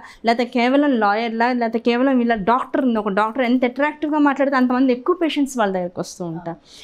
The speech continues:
ఆ అట్రాక్షన్లో ప్రొఫెషన్ కనపడాలి, ప్రేమ కనపడాలి, కరుణ కనపడాలి, దాంతోపాటు వాళ్ళు ఇచ్చేటువంటి త్యాగం, వాళ్ళు చేసేటువంటి త్యాగం కూడా వాళ్ళకి కనపడుతూ ఉండాలి. ఇవన్నీ కూడా ప్రస్ఫుటంగా కనపడుతూ మన యొక్క వ్యక్తిత్వాన్ని ఇంకాస్త మెరుగుపరుస్తూ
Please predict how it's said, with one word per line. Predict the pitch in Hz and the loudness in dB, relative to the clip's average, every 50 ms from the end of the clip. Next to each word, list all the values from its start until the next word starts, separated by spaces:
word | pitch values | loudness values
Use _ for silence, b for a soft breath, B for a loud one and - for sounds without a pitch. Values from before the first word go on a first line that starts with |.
| B B 214 | B B 0
ఆ | 208 | 0
అట్రాక్షన్లో | 208 208 208 208 285 302 311 - - 330 311 311 330 403 370 - B B B B - | 0 0 -2 -2 -2 -2 -2 -2 -2 0 0 2 2 0 0 -2 B B B B -2
ప్రొఫెషన్ | 226 220 233 262 254 - 302 302 311 302 | 0 0 0 0 0 2 2 2 0 0
కనపడాలి, | 311 302 302 302 311 302 302 302 311 370 415 415 - | -2 -2 -2 0 0 0 0 0 0 -2 -2 -2 -2
ప్రేమ | 233 - 220 226 240 254 254 | -2 -2 0 0 0 0 0
కనపడాలి, | 254 254 254 254 247 247 247 247 254 269 | 0 0 -2 0 0 0 0 0 0 0
కరుణ | 262 269 - 214 208 226 226 226 | -2 -2 -4 -4 -2 -4 -4 -6
కనపడాలి, | 226 - 226 220 220 220 214 214 214 240 269 | -6 -6 -6 -6 -6 -4 -4 -2 -2 -2 -2
దాంతోపాటు | 247 226 208 208 196 220 202 - 202 202 - 370 392 381 B B B B B B 196 | -2 -2 -4 -4 -6 -6 -4 -4 -2 -2 -2 -2 -4 -4 B B B B B B -4
వాళ్ళు | 190 196 196 196 196 190 | -2 0 0 0 0 -2
ఇచ్చేటువంటి | 190 190 - 226 220 226 220 208 202 202 254 | -2 0 0 0 0 0 -2 -4 -2 -2 -2
త్యాగం, | 240 - - - 226 208 214 226 226 214 196 | -4 -6 -4 -2 0 0 0 0 -2 -2 0
వాళ్ళు | 190 185 180 180 214 | 0 0 0 -2 -2
చేసేటువంటి | 208 208 214 254 240 254 240 220 208 | -2 -2 0 -2 -2 -2 -4 -6 -6
త్యాగం | - - 220 214 226 262 294 311 302 | -6 -4 -2 0 0 0 0 0 0
కూడా | 277 269 285 | 0 0 0
వాళ్ళకి | 285 262 226 208 196 196 | 0 0 0 -2 -2 -4
కనపడుతూ | - 175 170 170 - - - - 151 | -6 -10 -8 -8 -10 -12 -12 -10 -10
ఉండాలి. | 139 151 147 131 - B B B B B B | -10 -10 -10 -12 -14 B B B B B B
ఇవన్నీ | 185 170 180 175 190 214 233 269 294 320 339 | -2 0 0 2 2 4 4 4 4 4 2
కూడా | 294 330 320 320 | 2 2 0 0
ప్రస్ఫుటంగా | 320 - 240 226 - - - 349 349 370 339 330 339 | -2 -4 -6 -6 -6 -6 -6 -4 -2 0 2 2 0
కనపడుతూ | 311 302 269 247 233 226 233 233 214 202 208 - 202 151 - b b b b b b | 0 0 0 -2 0 0 -2 -2 -2 -2 -4 -6 -8 -8 -8 b b b b b b
మన | 196 196 202 | -2 0 0
యొక్క | 202 190 - 208 | 0 -2 -2 -2
వ్యక్తిత్వాన్ని | 180 190 202 202 - - 277 269 269 269 254 262 262 269 294 339 | 0 0 -2 0 0 -2 -2 -2 -2 -2 -2 0 2 2 2 2
ఇంకాస్త | 285 240 226 233 - 320 349 330 - - 339 285 | 2 2 0 0 0 0 0 0 -2 0 0 0
మెరుగుపరుస్తూ | 202 214 220 220 247 277 262 - 214 196 190 190 - - _ - | 2 2 2 2 0 -2 -2 -2 -2 -2 -4 -6 -10 -14 _ -20